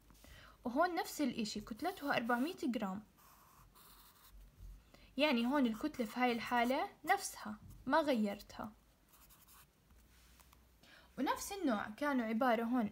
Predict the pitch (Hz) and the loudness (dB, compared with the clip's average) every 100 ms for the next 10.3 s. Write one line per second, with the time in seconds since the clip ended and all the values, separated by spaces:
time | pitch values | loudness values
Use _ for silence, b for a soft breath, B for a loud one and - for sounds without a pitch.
0 | - 247 208 196 202 208 214 233 262 453 | 0 2 2 2 2 2 2 0 0 0
1 | - - - - - - - - _ - | -4 -18 -20 -20 -20 -20 -20 -20 _ -20
2 | _ 247 269 392 427 403 - - - - | _ -6 -2 0 -2 -4 -2 -4 -6 -16
3 | - _ _ _ - - - - - - | -18 _ _ _ -20 -20 -20 -20 -20 -20
4 | B B B B B B B B B B | B B B B B B B B B B
5 | B 269 381 - 233 208 320 294 226 339 | B 2 2 0 -2 -2 0 2 2 2
6 | 427 - 302 - 294 320 320 320 302 - | -2 -4 -4 -2 -2 0 -2 -2 -6 -6
7 | - 190 190 - - 262 247 196 196 294 | -8 -8 -10 -12 -2 0 2 0 0 0
8 | 262 208 269 294 262 - 254 254 226 - | 2 2 0 0 -6 -2 0 2 0 -2
9 | 208 311 - - _ _ _ _ - 302 | 2 2 0 -20 _ _ _ _ -4 2
10 | 220 208 | 2 0